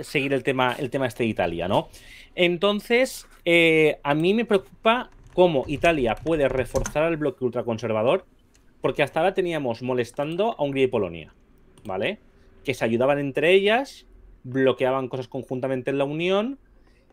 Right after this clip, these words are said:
pero el resto de países hasta cierto punto podían unirse de manera extraoficiosa, es decir, sin us-, usando otros mecanismos,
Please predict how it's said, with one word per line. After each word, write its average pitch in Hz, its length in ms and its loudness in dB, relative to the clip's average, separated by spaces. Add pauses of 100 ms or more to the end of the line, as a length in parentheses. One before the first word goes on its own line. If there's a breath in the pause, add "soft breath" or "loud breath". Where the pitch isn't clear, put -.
(180)
pero 190 160 8
el 196 80 8
resto 190 320 2
de 190 100 4
países 196 640 2 (140)
hasta 147 260 -4
cierto 160 400 -2
punto 175 400 -2
podían 151 480 -4
unirse 151 480 -4
de 110 80 -4
manera 120 260 0
extraoficiosa, 175 880 -2
es 170 60 -18
decir, 120 280 -6
sin 117 120 -8
us-, - 160 -10 (260 soft breath)
usando 143 380 -2
otros 143 260 0
mecanismos, 165 760 -2